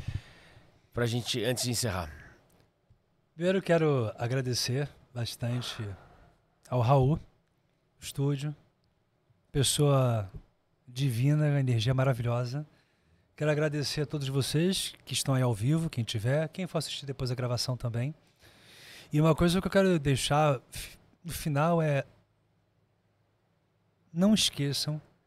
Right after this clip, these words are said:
Speaker 2: que vocês precisam ser vocês. O que mais o mal ele quer é que vocês tentem ser igual ao vizinho de vocês. Então, não seja o vizinho de vocês, sejam vocês.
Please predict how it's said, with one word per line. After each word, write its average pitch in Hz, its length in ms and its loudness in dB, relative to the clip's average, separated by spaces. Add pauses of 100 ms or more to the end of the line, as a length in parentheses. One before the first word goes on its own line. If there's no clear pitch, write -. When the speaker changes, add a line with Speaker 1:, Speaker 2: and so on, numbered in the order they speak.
(100)
Speaker 2:
que 131 100 -6
vocês 135 500 2
precisam 135 420 -4
ser 123 200 -4
vocês. 113 580 -8 (1160)
O 135 100 -12
que 165 260 -2
mais 156 720 2
o 135 140 -2
mal 127 580 0 (240)
ele 123 200 -6
quer 147 400 0 (400)
é 135 80 -8
que 139 160 -4
vocês 131 800 -2 (440)
tentem 175 360 -2
ser 147 300 -4 (540)
igual 143 240 2
ao 156 120 2
vizinho 151 540 -2
de 123 100 -4
vocês. 113 480 -6 (1600)
Então, 160 420 4
não 180 240 6
seja 190 300 0
o 175 40 -6
vizinho 160 300 -4
de 160 80 -4
vocês, 135 460 -6
sejam 147 260 -4
vocês. 131 520 -6